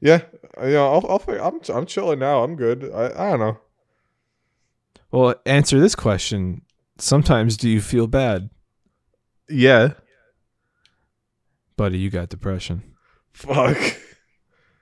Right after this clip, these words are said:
Speaker 2: No
Speaker 1: No.
Speaker 2: doctor needed for that. You should probably go see a doctor for, for that, though.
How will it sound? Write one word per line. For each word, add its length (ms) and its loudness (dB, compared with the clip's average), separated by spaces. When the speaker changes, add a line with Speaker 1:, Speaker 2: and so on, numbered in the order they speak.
Speaker 2:
No 140 -2
Speaker 1:
No. 40 -2
Speaker 2:
doctor 420 2
needed 360 -2
for 200 2
that. 300 2
You 100 -4
should 140 -8
probably 240 0
go 120 -6
see 180 -6
a 40 -4
doctor 340 -6
for, 400 -8
for 220 -6
that, 240 -4
though. 440 -10